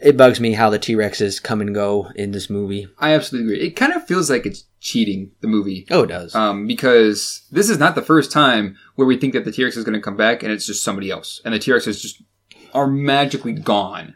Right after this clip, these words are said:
Speaker 1: Right,
Speaker 2: Because,
Speaker 1: because, yeah.
Speaker 2: yeah, and the first scene with the two dinosaurs attacking, or the two T-Rex, T-, the two,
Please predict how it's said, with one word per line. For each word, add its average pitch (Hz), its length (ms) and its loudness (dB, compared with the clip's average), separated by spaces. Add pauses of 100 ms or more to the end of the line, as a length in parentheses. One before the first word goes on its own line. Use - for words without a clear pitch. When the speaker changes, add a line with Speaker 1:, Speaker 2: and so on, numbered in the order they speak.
Speaker 1:
Right, 117 380 0
Speaker 2:
Because, 127 580 2
Speaker 1:
because, 110 60 -10
yeah. 104 320 -6
Speaker 2:
yeah, - 260 4
and 143 280 2
the 131 80 0
first 185 360 0
scene 143 220 0
with 120 240 -4
the 110 200 -6
two 196 200 -2
dinosaurs 127 460 0
attacking, 107 520 -4
or 113 100 -2
the 110 100 -10
two 135 100 -12
T-Rex, 117 300 0 (180)
T-, 147 140 -4 (240)
the 117 100 -4
two, 165 420 -4